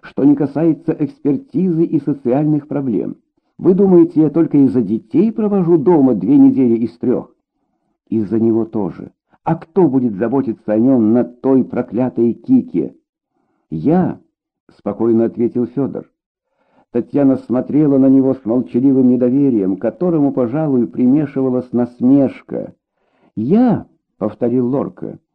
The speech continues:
приглашая его в разведотряд,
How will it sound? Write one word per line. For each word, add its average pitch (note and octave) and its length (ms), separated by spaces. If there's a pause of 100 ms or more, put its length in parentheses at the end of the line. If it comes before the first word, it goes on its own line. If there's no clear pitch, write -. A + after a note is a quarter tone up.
(400)
приглашая C#3 600
его C3 300
в G#2 60
разведотряд, G#2+ 760